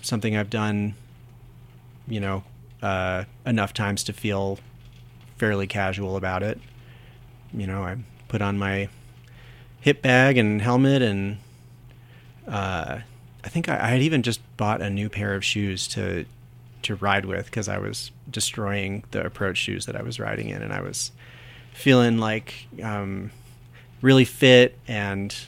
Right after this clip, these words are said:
happy to be able to go, you know, ride on a trail that people come from, you know, the world around to Moab to ride on in,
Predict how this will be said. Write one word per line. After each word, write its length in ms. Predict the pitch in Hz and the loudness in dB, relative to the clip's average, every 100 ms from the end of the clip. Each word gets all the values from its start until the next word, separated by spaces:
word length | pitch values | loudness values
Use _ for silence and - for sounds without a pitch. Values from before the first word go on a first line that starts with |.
| - - - - - | -20 -20 -20 -16 -4
happy 500 | 123 113 - 117 107 | 2 2 4 0 0
to 160 | 117 | 0
be 160 | 107 107 | 2 2
able 180 | 101 104 | 0 -4
to 100 | 104 | -4
go, 420 | 104 101 98 98 - - - - - - - - - - | -2 0 0 -4 -8 -20 -20 -20 -20 -20 -20 -20 -20 -8
you 160 | 254 101 | -4 -2
know, 240 | 95 107 - | -4 -6 -12
ride 540 | 117 107 107 104 101 - - - - | -4 0 2 0 -4 -14 -20 -20 -6
on 160 | 107 101 | -2 -2
a 60 | 101 | -4
trail 600 | - 104 101 95 92 104 - - - - - - - - | -2 -2 0 -2 -4 -8 -18 -20 -20 -20 -20 -20 -20 -16
that 220 | 110 110 - | -2 -2 -2
people 380 | 117 113 101 - | -4 -2 -4 -4
come 380 | 113 104 98 95 - | -4 -2 -4 -6 -6
from, 400 | 107 95 95 98 - - - | -4 -2 -4 -8 -14 -20 -10
you 140 | 104 | -6
know, 240 | 95 95 - - - | -4 -6 -10 -16 -6
the 80 | 107 | -4
world 320 | 107 101 98 | 0 -2 -2
around 540 | 98 98 95 95 - - - - - - | -2 0 0 -4 -8 -16 -20 -20 -20 -6
to 100 | 113 | -2
Moab 560 | 104 104 98 92 98 110 - - - - | 0 0 0 0 -4 -10 -16 -20 -14 -6
to 120 | 110 | -2
ride 300 | 110 113 107 | 2 2 2
on 340 | 95 98 107 - - - - - - - - - - | -2 -2 -6 -8 -20 -20 -20 -20 -20 -20 -20 -20 -6
in, 640 | 127 110 104 101 98 101 | -2 0 -2 -2 -6 -8